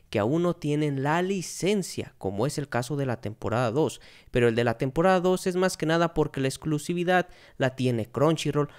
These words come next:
más que nada por su doblaje latino. Pero también en cuanto a los subtítulos o el idioma original, como le quieran decir.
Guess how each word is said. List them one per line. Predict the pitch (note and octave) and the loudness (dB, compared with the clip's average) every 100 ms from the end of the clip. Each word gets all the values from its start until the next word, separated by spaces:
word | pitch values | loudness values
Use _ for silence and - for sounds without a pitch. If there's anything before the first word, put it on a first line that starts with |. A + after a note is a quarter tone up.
| - | -4
más | F3 G3+ - | 2 2 2
que | E3+ | 2
nada | D#3 C#3 C3+ | 2 2 0
por | A#2+ - | -2 -2
su | A2+ | -2
doblaje | G2+ G2 F2 F#2+ | -2 -2 -4 -6
latino. | - F#2+ C3+ D3+ G#2 - - - | -10 -8 -4 -2 -4 -10 -20 -2
Pero | G3+ G3 F#3+ | 2 2 2
también | D#3 C3+ C#3 B2 | 0 0 0 -2
en | |
cuanto | B2 - A#2+ A2 D3+ C#3+ | -2 0 0 0 -2 0
a | A#2 A#2+ A#2+ | 2 2 2
los | A#2 A#2 A#2 - - - - | 2 0 -2 -10 -20 -20 -12
subtítulos | - - - C3 D3 D3 C#3+ | -10 -4 -2 0 0 0 2
o | F#3 | 0
el | G#3 | 0
idioma | D#3 D3+ D3+ | 0 2 2
original, | C3 A#2 A2+ D3 B2+ | 0 -2 -2 -2 -2
como | F#2+ F#2+ | -6 -8
le | |
quieran | - A2 G#2+ | -4 -2 -2
decir. | G2+ - C#3+ | -4 -6 -6